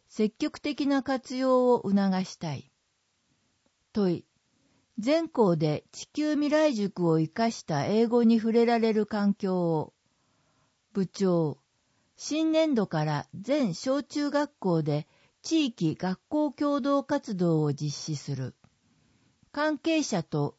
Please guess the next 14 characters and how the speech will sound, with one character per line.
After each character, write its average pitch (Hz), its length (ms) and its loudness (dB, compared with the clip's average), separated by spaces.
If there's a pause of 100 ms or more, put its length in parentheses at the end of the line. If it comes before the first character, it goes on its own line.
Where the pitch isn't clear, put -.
実 196 420 -2
施 285 40 0
に 285 120 2
向 262 160 2
け 240 140 0
て 214 360 -4
調 226 220 0
整 220 260 -2
し - 140 -12
た 175 180 -8
い。 - 140 -10 (1300)
教 302 260 2
育 - 220 -4
長、 147 500 -2